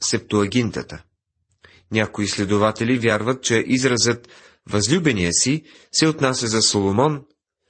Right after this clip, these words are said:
синът на Давид, но тук не се споменава определено за Соломон, а това може да бъде Господ Исус Христос.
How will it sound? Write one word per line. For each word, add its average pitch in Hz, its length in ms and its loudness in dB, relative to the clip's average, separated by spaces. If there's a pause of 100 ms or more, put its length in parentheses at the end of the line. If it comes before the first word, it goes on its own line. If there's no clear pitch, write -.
(560)
синът 127 360 0
на 113 120 0
Давид, 113 580 -4 (560)
но 120 360 2 (920)
тук 185 160 -4
не 156 100 2
се 180 140 2
споменава 139 680 2
определено 110 840 0 (200)
за 104 220 -2
Соломон, 104 640 -2 (1040)
а 117 100 0
това 143 460 0 (240)
може 120 300 0
да 120 100 2
бъде 107 540 0
Господ 147 500 -2
Исус 95 340 -4
Христос. - 420 -8